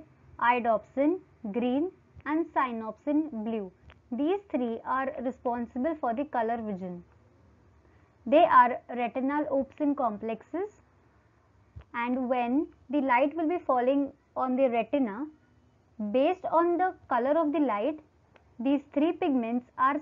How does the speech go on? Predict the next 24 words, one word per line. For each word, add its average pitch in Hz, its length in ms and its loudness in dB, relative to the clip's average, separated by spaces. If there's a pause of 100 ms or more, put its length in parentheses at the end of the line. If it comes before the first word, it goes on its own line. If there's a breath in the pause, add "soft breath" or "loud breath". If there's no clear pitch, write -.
split, 247 280 0 (680)
or 269 380 2
in 269 180 0
simple 262 360 0
words, 277 280 4
they 262 100 4
are 277 160 0
bleached. 247 560 -2 (1120)
So 285 320 6 (800)
these 262 260 0
three 349 220 2
pigments 269 480 0
will 269 140 0
be 294 120 2
split 285 300 -2
into 285 220 0
different 302 520 -2
proportions, 240 720 0 (220)
and 233 220 -10
based 302 300 0
on 311 240 2
this 311 140 0 (180)
different 302 480 2
proportion, 254 720 -2